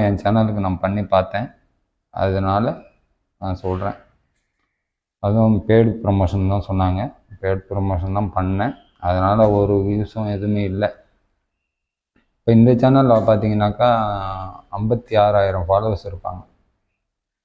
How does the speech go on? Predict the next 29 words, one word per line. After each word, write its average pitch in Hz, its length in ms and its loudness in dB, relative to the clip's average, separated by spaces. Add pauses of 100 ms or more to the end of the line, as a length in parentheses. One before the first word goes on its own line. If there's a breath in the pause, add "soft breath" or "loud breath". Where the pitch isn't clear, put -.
(200)
இதுல 107 260 2
வந்து 113 240 4
வீடியோ 120 420 6
எல்லாமே 107 420 2
டெலீட் 104 400 -2
ஆயிடுச்சு. 87 360 -8 (220)
ஏன்னு 98 260 -6
பார்த்தீங்கன்னா 101 460 -6 (140)
ஒரு 95 220 -6
சில 92 360 -8
வீடியோக்கள்னால 101 840 -2 (260)
மானிட்டேஷன் 95 720 -12
இந்த 95 220 -18
பிரச்சனைலாம் 95 640 -10
இருந்தது. 95 380 -12 (800)
அதனால 101 580 2
எல்லா 101 260 2
வீடியோவும் 104 540 0
டெலீட் 110 380 2
பண்ணிட்டேன். 92 420 -10 (880)
டெலீட் 95 440 -4
பண்ணிட்டு 98 320 -4
இப்ப 104 200 -6
நான் 92 240 -4
புதுசா 104 400 -4 (180)
நான் 92 280 -2
இது 95 140 -4
பண்ணிட்டு 90 380 -8
இருக்கேன். 95 300 -8